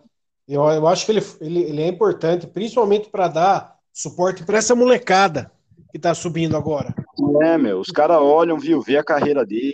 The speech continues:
Speaker 2: vê o que o cara já fez e tal. Eu acho que, acho que, sei lá, ele já me incomodou mais.
Speaker 1: A, a questão da orientação em campo, ajudar a orientar os moleques no meio de campo, eu acho isso importantíssimo. Mas eu acho que, que é a hora de che-, eu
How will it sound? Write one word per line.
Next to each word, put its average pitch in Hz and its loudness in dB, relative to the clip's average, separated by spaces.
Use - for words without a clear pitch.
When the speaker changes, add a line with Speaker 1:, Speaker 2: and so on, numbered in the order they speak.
Speaker 2:
vê 120 -8
o 131 -8
que - -20
o - -20
cara 131 0
já 113 -8
fez 113 -4
e - -18
tal. 117 0
Eu 123 -2
acho 139 -2
que, 151 -2
acho - -20
que, 113 -6
sei 165 0
lá, 113 2
ele 113 -2
já 143 2
me 160 0
incomodou 156 2
mais. 98 -8
Speaker 1:
A, 127 -16
a - -18
questão 156 -6
da 180 4
orientação 180 2
em 180 -2
campo, 170 -2
ajudar 139 -2
a 160 4
orientar 170 0
os 160 -2
moleques 165 -4
no 170 -6
meio 165 -4
de 151 -8
campo, 165 -6
eu 160 0
acho 165 -8
isso - -8
importantíssimo. 214 -6
Mas 143 0
eu 165 4
acho 180 0
que, 208 -6
que 190 -4
é 185 4
a 170 4
hora 190 4
de 175 -12
che-, 180 -6
eu 165 -6